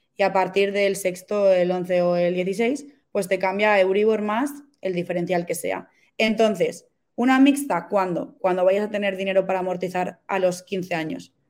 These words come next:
¿Por qué? Porque el tipo fijo de los primeros años es menor que si, o sea, voy a poner un ejemplo con números. Eh, una hipoteca fija a treinta años te dan un dos por ciento, la hipoteca mixta de los primeros quince años igual son un uno cincuenta.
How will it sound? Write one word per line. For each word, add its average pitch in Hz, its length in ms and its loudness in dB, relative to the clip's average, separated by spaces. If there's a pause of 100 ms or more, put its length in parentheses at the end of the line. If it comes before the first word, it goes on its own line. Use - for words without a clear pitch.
¿Por 185 200 4
qué? - 300 0 (400)
Porque 196 260 -2
el 190 120 -4
tipo 226 840 2
fijo 254 540 -2
de 214 120 -2
los 202 120 -2
primeros 208 380 -4
años 247 340 0 (240)
es 220 140 4
menor 226 520 2 (280)
que 226 80 2
si, 214 280 -4
o 214 60 0
sea, 185 480 -4
voy 175 220 -2
a 165 80 -2
poner 165 140 -6
un 170 80 -4
ejemplo 170 280 -4
con 160 440 -4
números. 151 320 -6 (420)
Eh, 208 420 4
una 240 160 2
hipoteca 247 340 2
fija 233 180 0
a 220 40 2
treinta 226 320 2
años 175 260 0
te - 80 -4
dan 190 200 0
un 202 120 -2
dos 196 140 2
por 190 220 2
ciento, 233 560 -2 (460)
la 208 140 6
hipoteca 214 440 2
mixta 196 260 -2
de 185 80 2
los 185 80 -4
primeros 190 260 -2
quince 208 240 -4
años 220 200 0
igual 208 180 2
son 208 140 -2
un 202 100 -2
uno 190 160 -2
cincuenta. 175 500 -4